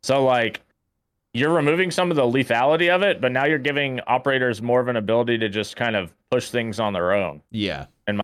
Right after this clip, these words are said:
Speaker 1: opinion. So I think it goes, like, both ways.
Speaker 2: Hmm. It's gonna be really interesting. And what do you think about nades being taken away from all but four operators? Like I said, I think it was Iana, Glaz, Sledge, and Nook still have them.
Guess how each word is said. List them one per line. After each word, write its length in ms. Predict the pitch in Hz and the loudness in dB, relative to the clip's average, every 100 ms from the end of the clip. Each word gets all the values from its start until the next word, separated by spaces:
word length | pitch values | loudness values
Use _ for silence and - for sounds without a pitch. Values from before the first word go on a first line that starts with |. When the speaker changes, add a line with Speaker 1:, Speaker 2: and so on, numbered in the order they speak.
| 101 | -6
Speaker 1:
opinion. 460 | 101 85 80 80 - - | -6 -4 -6 -10 -14 -2
So 120 | 123 | 0
I 100 | 120 | 2
think 200 | 123 151 | 0 0
it 80 | 151 | 0
goes, 280 | 135 127 117 | 2 2 2
like, 220 | 107 87 | 0 0
both 240 | 107 107 | 0 0
ways. 480 | 92 92 82 80 - _ _ _ _ | 0 0 0 -4 -12 _ _ _ _
Speaker 2:
Hmm. 360 | 95 90 80 71 - _ | -6 -6 -6 -10 -16 _
It's 100 | - | -14
gonna 140 | 131 110 | -10 -8
be 40 | |
really 220 | 98 90 | -6 -6
interesting. 480 | 87 87 80 - 85 - - - | -8 -10 -12 -10 -14 -16 -20 -4
And 80 | 139 | 2
what 100 | 170 | 2
do 40 | |
you 40 | |
think 140 | 165 170 | 2 2
about 160 | 160 | 2
nades 260 | 143 143 139 | 2 0 0
being 160 | 135 123 | -2 0
taken 280 | 127 120 | 0 -2
away 240 | 113 120 120 | 0 2 0
from 380 | - 113 104 110 | -2 -4 -2 -6
all 180 | 117 | -6
but 160 | 110 123 | -4 -6
four 300 | - 120 113 | -2 2 2
operators? 440 | 117 107 98 98 | 0 -2 -4 -4
Like 140 | 127 113 | -4 -4
I 40 | |
said, 140 | - 104 | -4 -6
I 60 | |
think 200 | - 131 | -4 -4
it 80 | 131 | -2
was 500 | 120 120 117 110 - - _ _ _ | 0 2 2 0 -4 -16 _ _ _
Iana, 800 | 135 131 131 131 123 120 120 - - | 0 2 2 2 2 2 0 -2 -4
Glaz, 680 | 117 117 113 113 110 - | 0 2 4 2 0 -4
Sledge, 680 | - - 120 110 104 101 - - | -12 -4 0 2 2 0 -4 -6
and 460 | 98 98 95 95 | -2 0 0 0
Nook 320 | 104 104 - - | 0 -2 -6 -18
still 240 | - 98 82 | -12 -8 -6
have 200 | 80 - | -6 -8
them. 260 | 69 90 | -12 -12